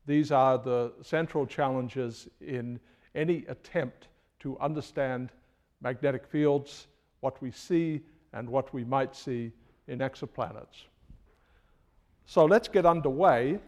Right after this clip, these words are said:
and begin with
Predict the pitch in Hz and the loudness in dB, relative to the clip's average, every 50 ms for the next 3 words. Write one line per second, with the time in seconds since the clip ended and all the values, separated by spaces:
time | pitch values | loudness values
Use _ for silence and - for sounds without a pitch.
0 | - _ _ _ _ _ _ _ _ - 143 143 143 147 143 139 143 123 - - | -18 _ _ _ _ _ _ _ _ 0 4 6 6 6 6 4 0 -4 -10 -14
1 | - - - _ _ _ _ _ _ - - - _ _ _ _ _ _ _ _ | -20 -20 -20 _ _ _ _ _ _ -20 -20 -20 _ _ _ _ _ _ _ _
2 | _ _ _ _ _ _ _ _ _ _ _ _ _ _ _ _ _ _ _ _ | _ _ _ _ _ _ _ _ _ _ _ _ _ _ _ _ _ _ _ _
3 | _ _ _ _ _ _ _ _ _ _ _ _ _ _ _ _ _ _ _ _ | _ _ _ _ _ _ _ _ _ _ _ _ _ _ _ _ _ _ _ _
4 | _ _ _ _ _ _ _ _ _ _ _ _ _ _ _ _ _ _ _ _ | _ _ _ _ _ _ _ _ _ _ _ _ _ _ _ _ _ _ _ _
5 | - - 151 143 123 180 180 190 190 170 160 156 151 156 139 - - - | -4 -2 -2 4 8 8 10 10 8 6 4 4 4 4 2 0 -8 -18